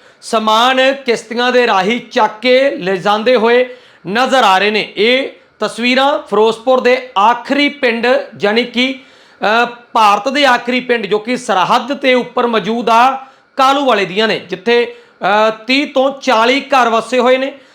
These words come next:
ਤਿੰਨੇ ਪਾਸੇ ਸਤਲੁਜ ਦਰਿਆ ਹੈ, ਇੱਕ ਪਾਸੇ ਸਰਹੱਦੀ ਤਾਰ ਆ। ਉਹ ਪਿੰਡ ਦੇ ਵਿੱਚੋਂ, ਅ, ਕਾਫੀ ਘਰ ਜਿਹੜੇ ਨੇ ਉਹ ਆਪਣਾ ਸਮਾਨ ਚੱਕ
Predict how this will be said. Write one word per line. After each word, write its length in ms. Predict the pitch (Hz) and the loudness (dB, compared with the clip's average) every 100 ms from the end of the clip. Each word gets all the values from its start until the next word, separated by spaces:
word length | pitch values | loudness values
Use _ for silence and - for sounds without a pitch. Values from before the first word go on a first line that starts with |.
| _ _ - | _ _ -4
ਤਿੰਨੇ 340 | 240 254 277 | -2 2 0
ਪਾਸੇ 560 | 285 247 240 240 262 262 | 0 0 0 2 2 2
ਸਤਲੁਜ 500 | 262 208 - 254 247 | 0 -2 0 -2 0
ਦਰਿਆ 320 | 214 220 240 | 0 2 2
ਹੈ, 40 | |
ਇੱਕ 320 | 269 233 196 247 | 0 -4 -6 -2
ਪਾਸੇ 420 | 226 220 247 247 | -2 0 -2 -2
ਸਰਹੱਦੀ 480 | 240 208 202 247 254 | -2 -2 -2 -2 -2
ਤਾਰ 300 | 240 220 240 | 2 2 2
ਆ। 160 | 262 - - - _ - | 0 -6 -20 -20 _ -2
ਉਹ 180 | 285 311 | 0 0
ਪਿੰਡ 300 | 294 254 233 | 0 -2 2
ਦੇ 120 | 254 | 0
ਵਿੱਚੋਂ, 500 | 226 - 247 254 254 | 0 -2 0 0 0
ਅ, 520 | - _ - 208 220 220 - | -10 _ -2 2 2 0 -4
ਕਾਫੀ 400 | 233 247 254 311 | -2 0 0 -2
ਘਰ 180 | 294 254 | 2 0
ਜਿਹੜੇ 260 | 180 233 240 | 0 0 0
ਨੇ 120 | 240 | -2
ਉਹ 240 | 247 226 | 0 0
ਆਪਣਾ 420 | 220 - 226 233 | 0 0 -2 -2
ਸਮਾਨ 520 | 233 - 202 190 208 226 | -4 -6 -2 0 0 -2
ਚੱਕ 300 | - 233 | -2 -4